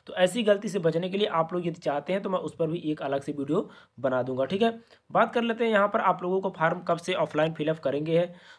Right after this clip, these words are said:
तो इसका डेट है आप लोगों का जो है बीस नवंबर से ही आप लोग फॉर्म को भरना स्टार्ट कर सकते हैं।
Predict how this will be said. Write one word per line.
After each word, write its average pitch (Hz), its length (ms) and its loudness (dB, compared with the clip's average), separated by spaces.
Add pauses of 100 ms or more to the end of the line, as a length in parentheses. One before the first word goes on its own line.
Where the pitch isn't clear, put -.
तो 165 60 -6
इसका 185 260 2
डेट 214 260 4
है - 120 8
आप 170 240 2
लोगों 180 200 0
का 185 140 6
जो 170 160 2
है 160 240 2 (440)
बीस 202 320 -2
नवंबर 190 380 4
से 202 120 -2
ही 208 120 0
आप 165 220 -2
लोग 175 180 -4
फॉर्म 156 220 -2
को 165 120 -4
भरना 143 320 -2
स्टार्ट 139 320 -4
कर 135 140 -4
सकते - 320 -6
हैं। 160 340 0